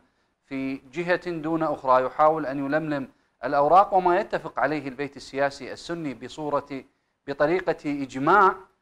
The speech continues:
هو مع هذا الإجماع. هسه مرة يتفقون على التغيير، مرة يتفقون على البقاء، مرة يختلفون، ينقسمون صماطين.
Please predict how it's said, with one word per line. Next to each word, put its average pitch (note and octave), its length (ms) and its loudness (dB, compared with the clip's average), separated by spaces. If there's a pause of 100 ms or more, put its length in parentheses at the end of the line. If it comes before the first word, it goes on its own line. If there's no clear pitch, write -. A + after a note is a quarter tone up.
(200)
هو A3+ 120 2
مع G3+ 360 6
هذا D3+ 120 2
الإجماع. A#2 440 -6 (500)
هسه D3 220 -4
مرة E3 260 0
يتفقون D#3 760 -4
على C3+ 200 0
التغيير، D#3 720 -4
مرة C#3 300 -2
يتفقون C3+ 600 -10
على B2+ 180 -4
البقاء، E3+ 720 2 (380)
مرة C#3 260 0
يختلفون، D#3+ 880 -2
ينقسمون C#3 760 -6
صماطين. D3+ 800 -2